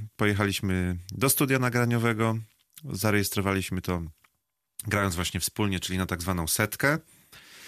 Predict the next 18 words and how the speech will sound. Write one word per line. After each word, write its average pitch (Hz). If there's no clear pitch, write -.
A -
później 160
do 113
tych -
naszych, 117
e, 98
nagrań, 127
e, 117
dograli 101
swoje 95
partie 95
jeszcze 87
goście. 101
E, 87
właśnie 87
Anna 101
Maria 92
Jopek, 87